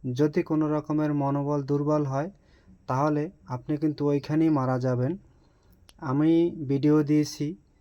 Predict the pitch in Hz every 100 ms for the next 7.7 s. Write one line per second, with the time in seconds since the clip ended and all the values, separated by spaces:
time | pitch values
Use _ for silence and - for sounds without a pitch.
0 | _ _ _ _ _ - 127 143 131 135
1 | 127 151 151 151 143 151 139 139 135 151
2 | 143 - _ _ - 127 147 143 143 -
3 | 139 127 - 151 147 143 139 135 131 135
4 | 135 135 156 - 135 135 139 135 135 127
5 | 135 135 131 139 127 131 123 123 127 123
6 | 120 127 135 - _ _ _ _ - _
7 | _ - 123 127 147 151